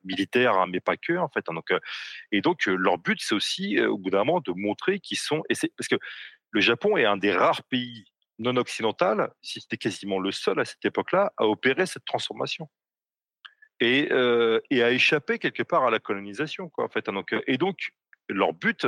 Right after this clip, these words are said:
c'est de dire, euh, bah, concrètement, on est les égaux, hein, des Occidentaux. Et, euh, c'est pour ça, et là, on a une figure, euh, j'en parlerai sans doute tout à l'heure, en fait, hein, donc, euh, plus avant, mais, euh,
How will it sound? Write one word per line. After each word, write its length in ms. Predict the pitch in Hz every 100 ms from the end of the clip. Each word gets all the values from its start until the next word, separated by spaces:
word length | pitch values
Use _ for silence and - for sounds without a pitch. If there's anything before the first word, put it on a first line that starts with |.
| 101 -
c'est 240 | - - 123
de 100 | -
dire, 320 | - 185 202
euh, 320 | 107 98 95
bah, 200 | 95 98
concrètement, 540 | 95 107 - 98 180 196
on 160 | - 101
est 100 | 131
les 300 | 98 92 110
égaux, 360 | 113 135 170 _ _ _ _ _ -
hein, 200 | 107 107
des 200 | 92 92
Occidentaux. 560 | - - 107 - 92 - - - - - -
Et, 200 | 107 110
euh, 400 | 101 101 95 98
c'est 220 | - -
pour 180 | - 113
ça, 260 | - 196 135
et 40 |
là, 140 | 101
on 140 | 113 95
a 80 | 92
une 80 |
figure, 440 | 90 - - 127 92
euh, 200 | 92 90
j'en 160 | 95
parlerai 380 | 90 101 90 101
sans 140 | - 95
doute 160 | 90 -
tout 220 | - -
à 40 |
l'heure, 180 | 139 175
en 80 | 107
fait, 200 | - 104
hein, 60 | 98
donc, 200 | 90 98
euh, 220 | 95 98 -
plus 200 | 92 95
avant, 220 | 104 175
mais, 220 | 113 87 - - - -
euh, 580 | - 95 92 92 92 90